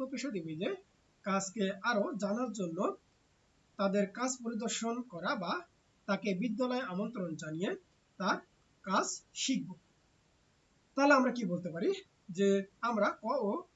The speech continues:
খ দুই দলে ভাগ হলাম এবং শুয়ের পরে জীবনের গল্প বলা কিছু মহিলাকে আমরা আমন্ত্রণ জানালাম এবং আমাদের বিদ্যালয়ে আসতে,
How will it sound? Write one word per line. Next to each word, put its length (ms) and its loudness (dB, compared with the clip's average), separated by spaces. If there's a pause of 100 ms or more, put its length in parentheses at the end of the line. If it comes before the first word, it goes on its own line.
(240)
খ 20 -20 (200)
দুই 180 0
দলে 220 0
ভাগ 180 -8
হলাম 160 -2 (100)
এবং 160 -2 (400)
শুয়ের 280 2 (120)
পরে 160 -4 (120)
জীবনের 300 -6 (100)
গল্প 200 -2 (140)
বলা 240 -2
কিছু 160 -6 (100)
মহিলাকে 420 -2
আমরা 200 -6
আমন্ত্রণ 380 -10
জানালাম 360 -8
এবং 200 -14
আমাদের 260 -2 (380)
বিদ্যালয়ে 360 0
আসতে, 300 -2